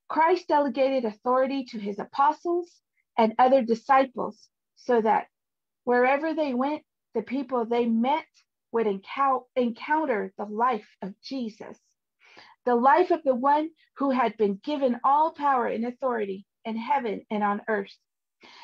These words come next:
The disciples were thus equipped with the power to heal and to set free those who were bound. Healing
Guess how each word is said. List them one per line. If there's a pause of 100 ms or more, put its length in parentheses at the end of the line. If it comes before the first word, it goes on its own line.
(160)
The
disciples
were (140)
thus
equipped
with
the
power
to
heal (360)
and
to
set (140)
free
those
who
were
bound. (800)
Healing